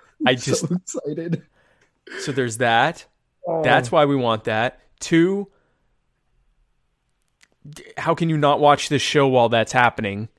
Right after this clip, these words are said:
Speaker 2: And we're live streaming this happening.
Speaker 1: Oh, yeah,
Speaker 2: 'Cause
Speaker 1: that's
Speaker 2: we, we,
Speaker 1: happening.
Speaker 2: 'cause we, oh, 'cause we will absolutely be live streaming a
Speaker 1: All the
Speaker 2: brokered <laughs> convention. We'll be here for six hours if we have to be.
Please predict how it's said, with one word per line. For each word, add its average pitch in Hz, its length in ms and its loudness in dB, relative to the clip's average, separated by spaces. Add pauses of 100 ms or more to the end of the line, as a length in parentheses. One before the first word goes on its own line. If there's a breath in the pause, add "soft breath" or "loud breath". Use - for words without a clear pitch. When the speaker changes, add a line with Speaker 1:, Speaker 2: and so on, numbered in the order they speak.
(140)
Speaker 2:
And 113 140 -2
we're 113 160 -2
live 110 320 -4
streaming 110 420 -8
this 101 140 -12
happening. 101 520 -8 (760)
Speaker 1:
Oh, 151 100 2
yeah, 127 100 2
Speaker 2:
'Cause 127 100 0
Speaker 1:
that's 127 120 0
Speaker 2:
we, 117 40 -2
we, - 20 0 (140)
Speaker 1:
happening. 123 160 -8
Speaker 2:
'cause 123 140 -8
we, 143 80 -6
oh, 123 160 -4
'cause 127 220 -10
we 165 80 -4
will 143 240 -2
absolutely 135 840 -2 (500)
be 143 140 -6
live 117 300 0
streaming 113 600 -6 (880)
a 135 100 0
Speaker 1:
All 123 220 0
the 110 80 -4
Speaker 2:
brokered 139 140 -8
<laughs> - 80 -10
convention. 139 600 2 (260 loud breath)
We'll 156 120 -2
be 147 240 -4
here 131 160 0
for - 180 -16
six - 380 -8
hours 104 400 -6
if 98 100 -18
we 107 80 -8
have 101 240 -6
to 95 60 -14
be. - 320 -14